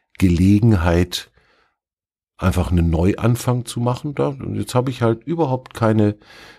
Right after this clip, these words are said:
keine Fol-, ich hatte vorher auch nicht viele Follower. Also das muss man <laughs> auch sagen. Also da, das war im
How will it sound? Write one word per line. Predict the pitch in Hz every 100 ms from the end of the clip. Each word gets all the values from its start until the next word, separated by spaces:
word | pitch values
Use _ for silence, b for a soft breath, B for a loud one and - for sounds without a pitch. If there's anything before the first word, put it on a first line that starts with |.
| B
keine | - 107 98
Fol-, | 87 113 110
ich | 110 -
hatte | 82 80
vorher | - 80 73 76
auch | 71 92 -
nicht | 80 -
viele | - 78 69
Follower. | - 78 69 67 -
Also | 78 76
das | 80 80 -
muss | 82 87
man | 85
<laughs> |
auch | 92
sagen. | - 92 82
Also | 78 76
da, | 73 B B B B B
das | - 76 -
war | 82 85 80
im | 73 69